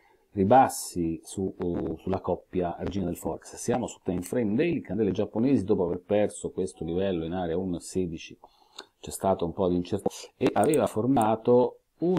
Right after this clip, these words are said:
eh, canale rialzista che sembrava potesse far ripartire, anzi, un canale rialzista anche... Eh, molto preciso. Vediamo che il supporto, la base del canale rialzista aveva più volte tenuto fino ad andare a prendere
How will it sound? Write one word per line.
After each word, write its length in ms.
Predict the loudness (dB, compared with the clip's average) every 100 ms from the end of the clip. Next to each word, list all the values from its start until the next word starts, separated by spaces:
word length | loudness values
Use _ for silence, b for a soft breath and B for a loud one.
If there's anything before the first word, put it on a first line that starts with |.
| 0
eh, 240 | -2 -2 0
canale 440 | -2 0 2 2
rialzista 560 | 2 0 -2 -4 -2 -4
che 100 | -4
sembrava 540 | -4 -2 2 2 2
potesse 420 | 0 -4 -2 -2
far 420 | -2 -2 -2 -2 0
ripartire, 540 | 0 2 0 4 4
anzi, 180 | 2 -2
un 40 | -6
canale 220 | -2 0
rialzista 500 | 0 -2 -8 -4 -2
anche... 440 | -4 0 2 2 b b b -8
Eh, 140 | -4
molto 360 | 2 2 2 0
preciso. 500 | 0 0 -2 4 4
Vediamo 380 | 4 2 2 0
che 160 | 2
il 240 | 2 0 -10
supporto, 580 | -14 _ 0 0 -2
la 80 | -6
base 320 | -2 -2 -2
del 80 | -4
canale 240 | -4 -4 -2
rialzista 400 | -2 -4 -4 0
aveva 240 | 0 -2 b b b b
più 160 | 6 8
volte 380 | 10 10 6
tenuto 320 | 2 4 6 4
fino 180 | 4
ad 60 | 4
andare 180 | 6 4
a 60 |
prendere 880 | 2 0 4 4 6 8 10 8 4